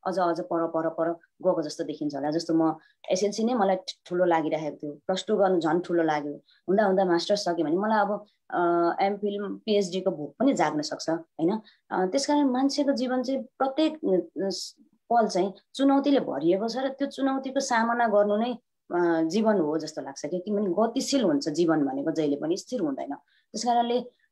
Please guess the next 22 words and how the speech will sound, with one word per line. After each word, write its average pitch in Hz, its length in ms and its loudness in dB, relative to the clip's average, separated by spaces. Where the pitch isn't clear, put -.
अ, 190 140 4
चुनौती 269 540 2
अनि 202 160 0
त्यसको 196 200 -2
समाधान, - 460 0
चुनौती 247 400 -4
त्यसको - 260 -4
समाधान, 147 420 -2
प्रत्येक 277 440 4
दिन, 151 280 2
प्रत्येक 185 320 -2
समय। 139 360 -4
अ, - 60 -8
त्यसै 190 540 0
मलाई 226 240 4
चाहिँ 226 140 -2
जीवन 175 280 2
चाहिँ 156 300 -2
त्यस्तो - 460 -6
लाग्छ 131 260 -4
खासमा 139 360 -6
चाहिँ। 143 260 -6